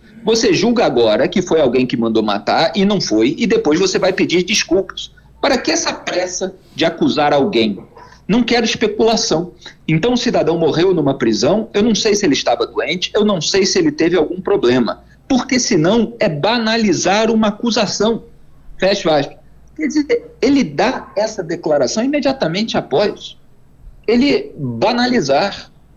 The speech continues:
a, as acusações a respeito, é, de Israel, fazer essa comparação estapafúrdia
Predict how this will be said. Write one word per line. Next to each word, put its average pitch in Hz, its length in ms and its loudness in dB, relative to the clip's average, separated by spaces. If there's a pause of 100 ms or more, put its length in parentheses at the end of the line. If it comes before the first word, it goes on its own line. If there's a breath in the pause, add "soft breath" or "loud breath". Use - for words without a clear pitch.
a, 117 920 0
as 123 100 2
acusações - 840 -4
a 117 80 0
respeito, 165 640 0 (240 loud breath)
é, 147 160 2
de 143 100 2
Israel, 139 540 2
fazer 123 300 0
essa - 180 -2
comparação 131 580 -6
estapafúrdia 165 800 -2